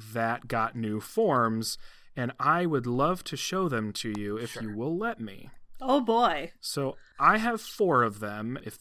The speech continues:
Speaker 1: all goes according to plan, uh, this should work out okay. Let's see. So here is the first one, which you might have seen 'cause it was pretty present online.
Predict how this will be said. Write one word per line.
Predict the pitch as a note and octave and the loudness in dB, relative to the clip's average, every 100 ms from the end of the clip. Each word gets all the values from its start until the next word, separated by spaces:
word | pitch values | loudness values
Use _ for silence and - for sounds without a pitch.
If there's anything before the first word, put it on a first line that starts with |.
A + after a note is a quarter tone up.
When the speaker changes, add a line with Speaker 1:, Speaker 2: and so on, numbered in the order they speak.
| - | -8
Speaker 1:
all | C#3+ F3 | -2 0
goes | E3+ E3 | 2 0
according | C#3+ - D#3 C#3 | -2 -2 0 0
to | - | -2
plan, | B2+ G3+ A3 G#2 G2 C#3+ F3 - - | -8 -4 -2 -4 -6 -10 -12 -18 -14
uh, | A2 G#2 G#2 G#2 | -10 -10 -10 -10
this | B2+ | -10
should | - D#3 | -10 -10
work | E3+ | -10
out | F#3 F#3 | -8 -8
okay. | - A3 - - _ - | -6 -10 -10 -20 _ -14
Let's | E3+ - | -12 -8
see. | - - G#2+ - | -6 -6 -10 -12
So | - A#2 | -12 -12
here | - C4 E4+ E4+ E4+ | -10 -6 -4 -4 -2
is | E3+ F3 E3+ - | 0 0 -2 -6
the | A#2 C3 C3+ C3+ C#3 | -6 -4 -2 -2 -6
first | - - D#3+ D#3 C3 - | -12 -8 0 0 0 -6
one, | G#2+ G#2 G2+ G#2 B2+ D3 - - | -6 -6 -6 -8 -6 -6 -4 -2
which | D3+ - | 0 2
you | F#3 | 4
might | G3 B3+ | 4 2
have | A3+ | 0
seen | - G#3 G3 | 0 0 0
'cause | E3+ D#3 | 0 0
it | D3+ | -2
was | C#3 D3+ D3+ C#3+ - - | 0 0 0 0 -4 -8
pretty | - - E3 E3 D#3+ D#3 D3+ D3+ D3+ D3+ - - _ - | -10 -2 0 0 0 0 0 0 -2 -6 -10 -20 _ -12
present | - E3 C#3+ B2+ - | 2 2 2 -2 0
online. | B2 A#2 G#2+ G#2 G2+ G#2+ | 2 2 0 -4 -6 -8